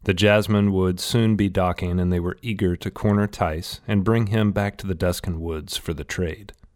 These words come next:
If they could get Tice without drawing too much attention, they figured they might get their hands on the smoke dust before the day was gone.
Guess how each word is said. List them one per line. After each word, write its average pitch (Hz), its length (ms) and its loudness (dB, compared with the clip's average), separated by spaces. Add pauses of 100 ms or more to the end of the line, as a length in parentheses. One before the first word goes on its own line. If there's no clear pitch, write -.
(640)
If 110 140 0
they 135 100 4
could 131 180 -2
get 110 220 -2
Tice 82 460 -4
without 92 340 2
drawing 90 380 4
too - 180 -4
much 92 260 2
attention, 90 520 -2 (340)
they 120 140 2
figured 104 480 0
they 101 100 4
might 104 320 2
get 107 140 -4
their 98 140 0
hands 98 280 0
on 90 120 0
the 82 60 -2
smoke 135 380 -4
dust 78 400 -8 (140)
before 117 340 0
the 110 120 0
day 92 220 2
was 87 200 -4
gone. 101 480 -4